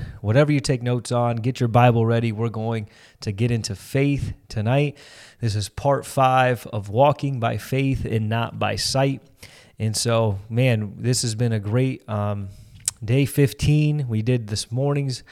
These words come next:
broadcast earlier today, and it was powerful. I wanna encourage you guys, go back, watch that, and, uh, let that get into your spirit to be determined, uh, to go after everything that God has for you.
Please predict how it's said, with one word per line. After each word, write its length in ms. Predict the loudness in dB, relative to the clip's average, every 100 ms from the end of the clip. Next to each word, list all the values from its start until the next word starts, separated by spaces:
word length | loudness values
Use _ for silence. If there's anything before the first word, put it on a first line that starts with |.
| -20 _ -2
broadcast 720 | 2 4 2 0 0 0 -2
earlier 360 | 0 2 2 0
today, 540 | -4 -2 0 2 0 -6 -20 -20 -10
and 120 | -2 2
it 40 |
was 160 | 2 4
powerful. 420 | 6 6 6 2
I 40 |
wanna 100 | 0
encourage 340 | 0 2 2 0
you 60 |
guys, 240 | 0 0 0
go 200 | 0 2
back, 460 | 2 2 0 -6 -14
watch 460 | -2 0 0 -2 -2
that, 400 | 0 0 -2 -10 -20 -12 -4
and, 200 | -2 0
uh, 200 | 0 2
let 180 | 0 0
that 140 | 0
get 180 | 0 -2
into 180 | -2 -2
your 120 | -4
spirit 400 | -4 -4 -4 -4
to 80 | -4
be 180 | -4
determined, 840 | -6 -6 -2 0 2 2 0 -4 -8 -16 -20 -20 -20 -8
uh, 260 | -2 0 0
to 560 | 0 2 4 2 0 -4 -10 -4
go 240 | 2 4
after 480 | 4 2 0 -4 -4
everything 560 | -2 0 2 0 -2 -2
that 140 | -2
God 260 | 0 0 0
has 300 | 0 0 -2
for 140 | -4
you. 300 | 0 0 0